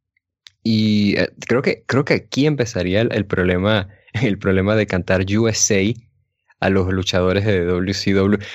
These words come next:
Creo que la gente no entendió muy bien de qué iba este evento, ¿no? No era Estados Unidos versus Japón, era W C W versus New Japan. Y el hecho de que cantaran "U S A" a Benoit, a Alex Wright, que es alemán,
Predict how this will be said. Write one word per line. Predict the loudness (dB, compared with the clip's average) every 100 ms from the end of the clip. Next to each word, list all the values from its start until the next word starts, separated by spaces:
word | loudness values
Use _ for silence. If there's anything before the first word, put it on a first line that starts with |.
| -6
Creo | -2
que | -2
la | 0
gente | 0 0
no | -2
entendió | -2 -2 0 -2
muy | -2 0
bien | 0 0
de | 0 0
qué | 0
iba | 0
este | -2 -2
evento, | 0 0 -2 -6
¿no? | -4
No | -4
era | -4 -2 -2 -4 -10 -18 -10
Estados | -4 0 0 0
Unidos | 0 2
versus | 0 -2
Japón, | -6 -4 -2 -2
era | -2 0
W | -2 0 -2
C | 0 0
W | 2 0
versus | 0 -2 -4 -2
New | 0 2
Japan. | 0 -2 -8 -14 _ _ _ _ _ _ _ -10
Y | -4 -2 0 0
el | 2
hecho | 2 0
de | 0
que | 0
cantaran | -2 -2 0 0 2
"U | 2
S | 0 -2 0
A" | 0 0 0
a | -4 -4
Benoit, | 0 2 2 0 -2 -4 -10 _ _ _
a | -2 0
Alex | 2 -2 0
Wright, | 0 0 -2
que | -6
es | -2
alemán, | 0 0 -2 -4 -4 -6